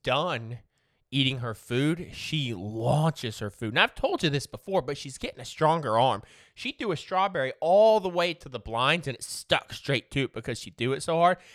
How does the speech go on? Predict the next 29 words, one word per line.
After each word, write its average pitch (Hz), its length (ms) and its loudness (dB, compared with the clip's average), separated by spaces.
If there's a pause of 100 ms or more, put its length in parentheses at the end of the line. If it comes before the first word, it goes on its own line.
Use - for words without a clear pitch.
(180)
And 220 120 -10
when 190 120 -10
she - 160 -12
does 202 260 -8
that, 180 220 -2
I 208 100 -8
just 196 220 -12
start 160 320 0
laughing. 151 580 -8 (800)
But 180 240 2
we're 170 200 2
like, 151 480 0 (360)
I 185 180 -2
know 180 680 4
that 151 240 0
maybe 185 480 2
I'm 139 140 2
creating 147 440 2
a 117 60 -2
monster, 165 680 0
but 190 340 0
I 240 160 -14
just 254 180 -10
wanna 226 300 -4
create 226 420 -4
a 170 60 0
fun 214 320 -4
kid. 214 400 -2
And 175 240 -6